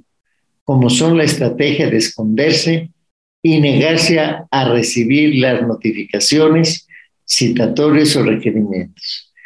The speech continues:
retardando con ello innecesariamente los procesos. El título segundo de este libro tercero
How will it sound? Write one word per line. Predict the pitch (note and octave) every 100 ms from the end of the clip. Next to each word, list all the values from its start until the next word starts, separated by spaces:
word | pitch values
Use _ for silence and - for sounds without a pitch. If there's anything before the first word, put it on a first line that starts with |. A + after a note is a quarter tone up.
| - - -
retardando | C3+ C3 B2+ A#2 D3 D#3+ D3 D3+ D#3+ -
con | B2+ B2+
ello | D#3 D3+ E3 E3 E3 - _ _ _
innecesariamente | E3+ E3 D#3 C#3+ C3+ C#3 C3 E3+ E3 C#3 C3 C3+ C3 C#3 C3+ - _ _ _ -
los | G#2+ A#2+ -
procesos. | G#2 G#2 - A2+ - G#2 - - _ _ _ _ _ _ _ _ _ _ _ _ _ _ _ _ _ _ _ _
El | F3 E3
título | E3+ B3+ B3 A3 F#3
segundo | F3+ D#3+ F3+ F3 D#3+ E3 E3 E3 -
de | B2+ C#3+
este | C#3+ D#3 C#3
libro | C3 B2 A2+ -
tercero | A#2 - C3+ C3 C#3 D3+ -